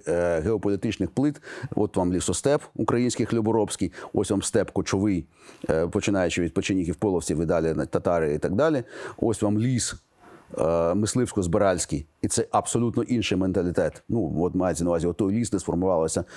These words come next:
Московія. Е, це абсолютно інший менталітет порівняно з українським, тобто не хліборобський лісостеп, де ти свою працю вкладаєш і ти маєш. А, а це ліс, це мисливсько-збиральський, рибальський ліс, де тобі праця не важлива, важлива удача.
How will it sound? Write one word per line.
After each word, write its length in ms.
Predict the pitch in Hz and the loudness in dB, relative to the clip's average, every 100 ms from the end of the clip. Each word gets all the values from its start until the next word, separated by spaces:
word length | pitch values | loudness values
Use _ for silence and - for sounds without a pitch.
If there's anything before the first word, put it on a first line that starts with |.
| - | -6
Московія. 540 | - - 147 98 64 - - - - | -4 -2 0 0 0 -4 -12 -12 -4
Е, 240 | 78 80 82 | 0 0 0
це 100 | 101 | -2
абсолютно 340 | - 113 113 | -2 -2 0
інший 220 | 113 107 | 0 0
менталітет 460 | 95 98 92 90 98 | 0 0 0 0 0
порівняно 380 | 95 92 90 85 | -2 0 0 -2
з 40 | |
українським, 500 | 82 95 127 147 117 - - | -2 0 -2 -2 -6 -8 -6
тобто 220 | 92 - | -4 -2
не 100 | 92 | -2
хліборобський 640 | 90 92 107 160 - 107 - - - | -2 -2 0 0 -2 -4 -6 -12 -6
лісостеп, 480 | 101 98 101 110 95 | -4 -2 0 0 0
де 100 | - | -4
ти 220 | 87 113 - - - | -2 -2 -2 -8 -10
свою 240 | - 107 95 | -2 -2 0
працю 300 | 101 95 87 | 0 0 -2
вкладаєш 640 | - 87 95 87 78 - - - | -2 0 2 2 -2 -6 -14 -12
і 60 | - | -4
ти 120 | 107 | 0
маєш. 480 | 98 80 69 - - - - - - | 2 2 0 -4 -12 -16 -14 -16 -2
А, 280 | 82 82 - | 0 2 2
а 100 | 90 - | 0 0
це 360 | - 104 104 80 | 0 2 2 2
ліс, 320 | 117 151 - - | 0 0 -2 0
це 120 | 107 | 0
мисливсько-збиральський, 1120 | 104 - 120 - 92 82 90 92 - 90 82 | 0 0 -2 0 0 2 2 2 0 0 0
рибальський 460 | 87 87 82 - | 2 0 0 0
ліс, 240 | 95 165 - - - | 0 -2 -6 -14 -8
де 180 | 85 98 - _ | -2 -2 -4 _
тобі 340 | - 98 110 110 | -2 0 0 -2
праця 380 | - 113 101 98 | 2 2 4 2
не 100 | 101 | 2
важлива, 340 | 104 143 156 | 2 2 2
важлива 320 | 104 90 101 | 2 2 0
удача. 460 | 107 117 101 - - | 2 2 2 2 -6